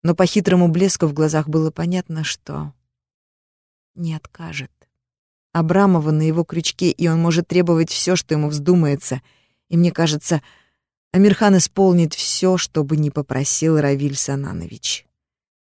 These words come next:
За брата нужно отомстить. Это его долг, как старшего брата.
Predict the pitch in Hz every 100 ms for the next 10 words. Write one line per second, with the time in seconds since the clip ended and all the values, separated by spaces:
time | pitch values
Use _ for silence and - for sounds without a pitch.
0 | _ _ _ _ _ _ _ - 147 170
1 | 170 185 - 156 156 147 151 143 143 -
2 | - 147 - - _ _ _ _ - 170
3 | 165 151 156 143 170 175 - - 135 -
4 | 147 - 135 143 143 160 -